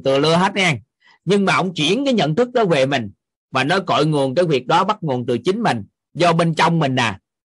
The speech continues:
do hình ảnh trong tâm trí của mình mà tạo ra cái đó. Nên là gì? Những gì xung quanh của mình là do mình tạo ra, chứ không phải do bên ngoài tác động vô, thì ổng hiểu được đạo lý đó đó, thì ổng nâng lên được nhận thức bậc hai. Đó là trí tuệ tầng bậc hai.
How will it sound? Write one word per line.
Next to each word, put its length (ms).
do 160
hình 200
ảnh 200
trong 160
tâm 180
trí 200
của 120
mình 240
mà 100
tạo 300
ra 140
cái 120
đó. 180
Nên 220
là 80
gì? 220
Những 240
gì 120
xung 220
quanh 200
của 80
mình 200
là 80
do 220
mình 220
tạo 220
ra, 240
chứ 100
không 240
phải 180
do 120
bên 180
ngoài 240
tác 160
động 220
vô, 280
thì 80
ổng 180
hiểu 240
được 160
đạo 180
lý 140
đó 120
đó, 120
thì 80
ổng 120
nâng 220
lên 160
được 180
nhận 160
thức 160
bậc 160
hai. 320
Đó 140
là 100
trí 220
tuệ 200
tầng 180
bậc 160
hai. 240